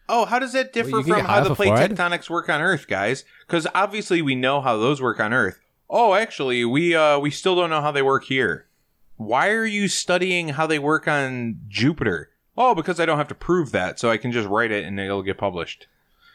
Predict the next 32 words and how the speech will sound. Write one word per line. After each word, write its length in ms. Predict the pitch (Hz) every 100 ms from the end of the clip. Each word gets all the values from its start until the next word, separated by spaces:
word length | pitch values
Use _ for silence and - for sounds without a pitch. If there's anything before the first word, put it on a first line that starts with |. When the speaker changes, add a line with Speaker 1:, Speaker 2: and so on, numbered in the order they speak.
| _
Speaker 1:
It's 200 | - 135
fucking 340 | - 196 151 196
Speaker 2:
A-, 20 |
Aaron, 140 | 160 143
Speaker 1:
insane. 380 | 151 160 85 - _ _ - - - - -
Speaker 2:
I'm, 180 | 139 170
I'm 160 | 156 165
glad 320 | 165 185 160
you 220 | 175 156
made 300 | 127 127 127
such, 480 | - 123 110 - -
uh, 220 | 110 101
bold 420 | 101 107 107 110
and 160 | 107 95
baseless 600 | 92 92 - 98 92 -
accusations, 760 | 95 95 95 87 85 87 101 95
because 840 | - 139 - 214 233 139 104 - - _ _ _ _
we 200 | 117 147
do, 640 | 143 - 175 196 139 101 95 -
and 200 | 131 131
for 200 | 151 139
a 60 |
long 280 | 131 139 151
time 400 | 131 135 120 113
have 420 | - - 127 127
known 360 | 117 110 98 90
how 240 | - 107
plate 320 | 107 113 104
tectonics 720 | - 107 - 104 101 92 - -
work 260 | 101 98
on 160 | 95 90
Earth. 240 | 85 80